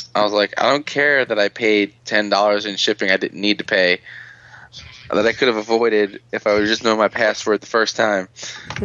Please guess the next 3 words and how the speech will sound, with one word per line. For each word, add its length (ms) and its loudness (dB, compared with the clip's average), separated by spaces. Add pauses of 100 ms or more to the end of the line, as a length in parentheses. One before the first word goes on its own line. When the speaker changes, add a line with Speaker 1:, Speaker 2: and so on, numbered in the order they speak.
(200)
Speaker 1:
Uh, 420 2 (960)
I 840 2
fucking 680 -2